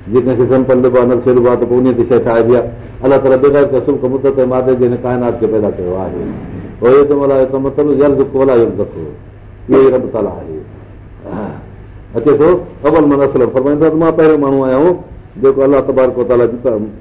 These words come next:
توحيد کي ٿو بيان ڪيان. قل، تون ٻڌائي، اني امرت ان اڪون اول المسلمين. اول من اسلم مان هوندس.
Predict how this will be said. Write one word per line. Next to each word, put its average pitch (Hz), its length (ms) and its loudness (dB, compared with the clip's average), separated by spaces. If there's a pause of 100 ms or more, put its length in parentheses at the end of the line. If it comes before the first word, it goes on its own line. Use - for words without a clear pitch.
(160)
توحيد 131 300 4
کي 123 80 -2
ٿو 107 80 -4
بيان 104 280 -2
ڪيان. 90 140 -4 (380)
قل، 156 180 4
تون 151 100 -2
ٻڌائي، 151 220 2
اني 160 260 0
امرت 170 300 0
ان 143 120 -4
اڪون 151 220 -6
اول 180 280 2
المسلمين. 117 500 -4 (560)
اول 170 240 2
من 170 140 0
اسلم 151 340 2
مان 160 140 0
هوندس. 107 400 -6